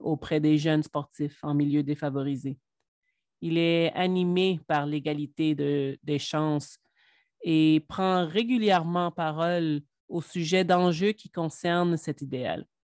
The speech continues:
notamment comme conférencier et facilitateur d'ateliers en entreprise. Il a aussi été membre du conseil d'administration de Campé,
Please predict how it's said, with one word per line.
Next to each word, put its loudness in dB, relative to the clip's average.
notamment 2
comme 0
conférencier -2
et 0
facilitateur -2
d'ateliers 0
en -2
entreprise. -8
Il 2
a 8
aussi 2
été 0
membre 0
du -12
conseil -4
d'administration -4
de 0
Campé, -2